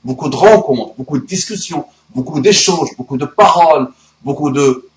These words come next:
de gens peut-être qui ont vécu avec Muhammad sallallahu alayhi wa sallam. Pas peut-être, sûrement.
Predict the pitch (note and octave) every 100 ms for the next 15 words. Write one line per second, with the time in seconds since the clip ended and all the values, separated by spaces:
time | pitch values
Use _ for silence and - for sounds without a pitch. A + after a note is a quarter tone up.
0 | _ - D#3 G#3+ G#3+ G#3+ C4 - - F#3
1 | - G#3 G3 F#3 C3 C#3 C#3+ - D3+ C3+
2 | - C3 B2 B2 B2 A#2+ - - - _
3 | - - A#3 A#3+ - - G3+ B3 A3 -